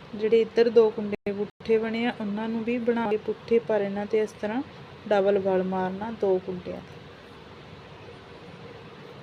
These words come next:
ਬੈਕ ਸਾਈਡ 'ਤੇ ਸਿਲਾਈ ਦੇ ਵਿੱਚ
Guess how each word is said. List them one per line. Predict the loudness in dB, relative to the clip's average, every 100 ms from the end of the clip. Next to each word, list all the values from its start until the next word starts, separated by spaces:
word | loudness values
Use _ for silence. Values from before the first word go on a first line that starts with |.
| -18 -18 -18 -18 -18 -20 -20 -18 -18 -18 -18 -18 -18 -18 -18 -18 0
ਬੈਕ | 4 4 2
ਸਾਈਡ | -2 0 0
'ਤੇ | 2 2 2 -2
ਸਿਲਾਈ | 0 2
ਦੇ | 2
ਵਿੱਚ | 0 -2